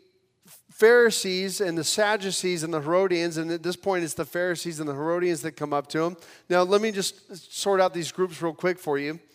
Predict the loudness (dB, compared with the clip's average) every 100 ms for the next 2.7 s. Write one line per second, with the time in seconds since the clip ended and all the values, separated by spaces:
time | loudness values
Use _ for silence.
0 | _ _ _ 0 2 2 2 2 0 -2
1 | -2 -2 -2 0 2 4 4 4 2 0
2 | 0 0 -2 -2 0 -2 -4